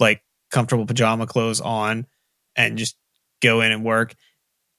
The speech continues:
It's actually really good just throwing out a little morning routine stuff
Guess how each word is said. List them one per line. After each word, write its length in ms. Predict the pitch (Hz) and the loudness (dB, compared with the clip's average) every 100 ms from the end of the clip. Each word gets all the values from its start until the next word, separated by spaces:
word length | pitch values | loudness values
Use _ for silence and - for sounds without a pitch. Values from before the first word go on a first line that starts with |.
| _ _ _ _ - | _ _ _ _ -4
It's 180 | 147 143 | -2 0
actually 500 | 139 151 - 190 139 | 2 2 0 0 0
really 360 | 123 127 123 | 0 0 0
good 260 | 117 123 117 | 0 0 0
just 280 | 117 - - | -4 -6 0
throwing 260 | 123 117 | 0 0
out 60 | 117 | 0
a 20 | |
little 160 | 120 117 | 0 0
morning 340 | 113 120 123 | 0 0 0
routine 380 | 113 110 113 117 | -2 -6 -6 -6
stuff 280 | - 120 | 0 -2